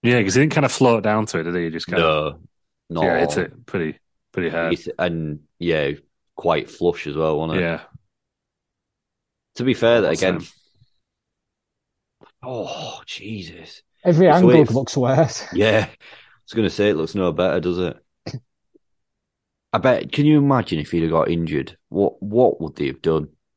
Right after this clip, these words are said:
Speaker 1: Yeah, I guess it's the
Speaker 2: I
Speaker 1: risk,
Speaker 2: get,
Speaker 1: innit?
Speaker 2: to be fair, though, I guess Sean just carries on, doesn't he? He's, he's a
Speaker 3: It's the
Speaker 2: trooper, isn't he?
Speaker 3: WrestleMania, isn't he?
Speaker 2: Yeah, exactly. Well, he wrestled with a broken back, didn't he, at Rumble?
Speaker 1: Yeah.
Speaker 2: And he, when he, he did his discs.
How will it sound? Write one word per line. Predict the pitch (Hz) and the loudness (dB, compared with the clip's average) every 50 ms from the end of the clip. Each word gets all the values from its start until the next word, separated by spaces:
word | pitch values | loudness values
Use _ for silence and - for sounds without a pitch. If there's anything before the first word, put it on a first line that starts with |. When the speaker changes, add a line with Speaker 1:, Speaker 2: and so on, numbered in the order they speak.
| _ _ _ _ _ _ _ _ _ _ _ _ _ _ _ - | _ _ _ _ _ _ _ _ _ _ _ _ _ _ _ -2
Speaker 1:
Yeah, | 107 107 110 117 117 117 | 0 2 2 2 0 0
I | - - - - - | -4 -12 -16 -14 -8
guess | - 135 120 - | -4 -4 -4 -4
it's | 110 - | -2 -2
the | - 90 | 0 0
Speaker 2:
I | 87 | 2
Speaker 1:
risk, | 113 - - 90 | 2 2 2 0
Speaker 2:
get, | 107 110 | 0 -2
Speaker 1:
innit? | 127 | -2
Speaker 2:
to | - 107 | -2 0
be | 95 90 | -2 0
fair, | - - 90 85 76 | 0 0 0 0 0
though, | 69 69 | 0 -2
I | 71 | -4
guess | - 76 - | -4 -6 -8
Sean | - - 85 80 78 71 | -6 -4 -2 -2 -2 -2
just | 62 62 - | -4 -8 -12
carries | - - 71 69 67 64 69 | -10 -8 -8 -6 -6 -8 -8
on, | 71 76 71 | -8 -8 -6
doesn't | 69 76 73 | -6 -6 -6
he? | 73 71 71 | -4 -4 -4
He's, | 71 69 - - - - _ _ _ _ _ _ _ _ _ - _ _ _ _ _ _ _ _ _ _ _ _ _ | -6 -6 -8 -14 -20 -20 _ _ _ _ _ _ _ _ _ -20 _ _ _ _ _ _ _ _ _ _ _ _ _
he's | - 76 76 - | -12 -10 -10 -10
a | |
Speaker 3:
It's | - - | -10 -8
the | - | -6
Speaker 2:
trooper, | 78 78 113 117 - - | -4 -2 -2 -2 -2 0
isn't | 76 113 | -2 -2
he? | 101 110 | 0 0
Speaker 3:
WrestleMania, | 127 139 139 123 120 123 | 0 0 2 2 0 0
isn't | 131 135 127 - _ _ _ _ _ _ _ - | 0 -2 -2 -6 _ _ _ _ _ _ _ -4
he? | 80 | -2
Speaker 2:
Yeah, | 80 80 82 | 0 2 2
exactly. | 82 78 76 82 85 85 - - 87 82 80 80 85 87 _ _ _ _ _ _ - | 2 0 0 -2 -4 -4 -4 -6 -4 -4 -4 -4 -6 -12 _ _ _ _ _ _ -10
Well, | - 82 | -8 -4
he | 71 | -2
wrestled | 80 87 - - 82 78 | -2 -4 -4 -6 -8 -6
with | 78 73 | -6 -6
a | 78 | -4
broken | - 85 78 76 - - - | -2 -2 -2 -2 -4 -6 -4
back, | - 90 - - | -2 -2 -2 -2
didn't | - 85 82 | -4 -6 -6
he, | 78 73 | -6 -6
at | 67 - - _ _ _ _ _ _ _ _ _ _ _ _ - | -6 -8 -10 _ _ _ _ _ _ _ _ _ _ _ _ -6
Rumble? | 85 85 82 78 - 73 - - _ _ _ _ _ _ _ _ _ _ _ _ _ _ _ _ _ _ - | -4 -4 -4 -4 -6 -8 -8 -10 _ _ _ _ _ _ _ _ _ _ _ _ _ _ _ _ _ _ -8
Speaker 1:
Yeah. | 87 90 90 85 | -6 -6 -6 -6
Speaker 2:
And | - 78 | -8 -10
he, | 76 76 _ - | -10 -10 _ -12
when | 73 78 76 78 | -10 -8 -8 -6
he, | 78 78 80 - _ - - _ | -8 -8 -10 -14 _ -20 -20 _
he | - 78 | -12 -8
did | 82 80 78 | -6 -6 -6
his | 78 - | -8 -10
discs. | - - 85 85 - - - _ - - | -8 -8 -8 -8 -8 -14 -20 _ -20 -20